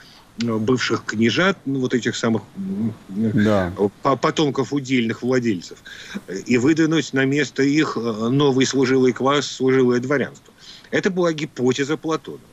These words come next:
Speaker 1: которую, м, попытался проверить, э, в тридцатые годы Веселовский, но ему опубликовать его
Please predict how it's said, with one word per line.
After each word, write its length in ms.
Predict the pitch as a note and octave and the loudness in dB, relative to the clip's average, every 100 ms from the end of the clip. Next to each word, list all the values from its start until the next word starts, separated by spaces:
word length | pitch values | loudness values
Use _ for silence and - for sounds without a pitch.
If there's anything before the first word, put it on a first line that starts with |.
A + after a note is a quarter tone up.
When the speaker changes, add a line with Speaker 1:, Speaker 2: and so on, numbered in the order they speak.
| - - | -14 -8
Speaker 1:
которую, 480 | A2 C3 D#3 F3+ B2 | 0 2 4 2 0
м, 240 | C3+ C3 - - - - - | -2 -2 -4 -14 -20 -14 -6
попытался 640 | G2+ A#2 A2+ C#3 E3 - | -2 0 0 0 0 0
проверить, 680 | C#3 C3+ C3+ B2 G#2 G2 - _ _ _ _ _ _ _ _ - | 0 2 4 2 0 -4 -12 _ _ _ _ _ _ _ _ -2
э, 240 | G#2+ G2+ | 0 0
в 240 | - - G#2 | -2 -6 -2
тридцатые 560 | A#2 A2+ A#2+ G2+ G#2 | 0 0 0 0 0
годы 240 | G2+ F#2+ G2 | 0 0 0
Веселовский, 640 | G#2+ - F#2 D#2+ - E3+ | -2 0 -2 -2 -2 2
но 80 | D#3 | 4
ему 260 | A2+ A#2 | 2 2
опубликовать 540 | C3+ C#3+ D3 C#3 C3 B2+ | 0 0 0 2 2 2
его 200 | B2+ | -2